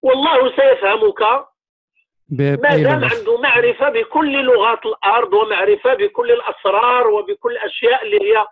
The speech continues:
Speaker 1: محجوبة عن البشر.
Speaker 2: جميل. آه، بقت فقط، آه، ربما دقيقتين وغادي نفتحوا الباب ديال الأسئلة.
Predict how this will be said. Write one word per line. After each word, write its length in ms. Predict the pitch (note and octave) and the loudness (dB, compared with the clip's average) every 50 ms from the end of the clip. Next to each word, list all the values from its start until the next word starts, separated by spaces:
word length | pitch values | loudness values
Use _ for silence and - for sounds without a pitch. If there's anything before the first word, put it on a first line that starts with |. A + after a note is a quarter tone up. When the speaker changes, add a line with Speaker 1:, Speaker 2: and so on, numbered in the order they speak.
| _ _ _ _ _ | _ _ _ _ _
Speaker 1:
محجوبة 500 | - - - G#3 F#3 F#3+ A#3+ B3+ A#3 A3+ | -8 -6 -4 -2 0 0 0 0 0 0
عن 160 | G#3+ G#3 G3+ | 0 0 0
البشر. 500 | G3+ F#3+ E3 E3 E3 D#3 C#3+ C#3+ - _ _ _ _ _ | 0 -2 -2 -2 -6 -6 -6 -10 -16 _ _ _ _ _
Speaker 2:
جميل. 340 | C#3+ A#2+ C#3+ C#3 D3 C#3 B2+ - _ _ _ _ _ _ _ _ _ - | -8 -6 -4 -2 -2 -2 -4 -6 _ _ _ _ _ _ _ _ _ -4
آه، 360 | D#3 D#3 D3+ D#3 - - - - | -2 0 0 -2 -2 -6 -10 -12
بقت 360 | C#3 D#3 C#3+ D#3 E3+ - _ - - - _ _ - D3 - | -10 -8 -6 -4 -6 -6 _ -12 -20 -20 _ _ -18 -10 -8
فقط، 240 | F#3 - - F3 E3+ _ _ - - - D3+ | -6 -4 -2 -4 -4 _ _ -18 -10 -6 -2
آه، 500 | D#3 C#3+ C#3 C#3 C3+ C3+ C3+ C#3+ C3+ C#3 | -2 0 0 0 0 0 -2 -2 -2 -4
ربما 320 | C3 A2 - C#3+ C3 D3+ | -4 -4 -4 -4 -2 -2
دقيقتين 960 | D3 C3 C3+ - D3 C#3+ - - C3+ C#3 - E3 E3 E3+ F3 E3+ E3+ E3 - - _ _ | -2 -2 -4 -2 -4 -4 -2 -2 -4 -2 -2 -2 -2 0 0 -2 -4 -6 -8 -10 _ _
وغادي 600 | C#3 C3+ C3+ C3 C3 C3 - C#3 C#3+ C3 - D#3 | -6 -4 -2 -2 -2 -2 -4 -4 -6 -4 -4 -6
نفتحوا 300 | C3+ - - - - D#3+ | -8 -8 -8 -6 -4 -2
الباب 240 | D3 B2 D3+ B2+ A#2 | -2 0 -2 -4 -2
ديال 180 | - C#3 C3+ C3 | -2 -2 -2 -2
الأسئلة. 560 | C3 - B2+ - - C#3+ C3+ B2+ D#3+ G3 A#3 | -2 -4 -6 -6 -4 -2 -2 0 -2 -2 -4